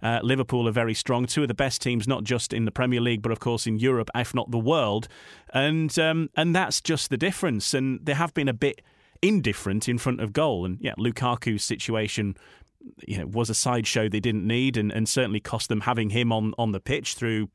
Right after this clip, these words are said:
obviously having to have sanctions against him. But, um, you know, m-, maybe that is it. But there's been other players that you, you would expect to, to have, uh,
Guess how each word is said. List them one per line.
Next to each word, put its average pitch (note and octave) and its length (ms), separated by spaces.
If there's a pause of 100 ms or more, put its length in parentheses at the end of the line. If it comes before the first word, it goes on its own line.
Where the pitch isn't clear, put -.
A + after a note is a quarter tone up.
(160)
obviously G#2 340
having A2 240
to G#2 200 (760)
have G#2+ 160
sanctions C3 560
against G#2 420
him. C3+ 220 (100)
But, C#3 400
um, C#3 360 (460)
you C#3+ 140
know, C#3+ 80
m-, C3 240
maybe C#3+ 320
that C3+ 240
is D3+ 160
it. D3 180
But A#2 260 (340)
there's B2 300
been C3+ 140
other C3+ 120
players A#2+ 360
that A2 180
you, A2 180
you A2 120
would A2+ 80
expect - 440
to, A2 240
to G#2+ 240
have, G2+ 240
uh, G2+ 240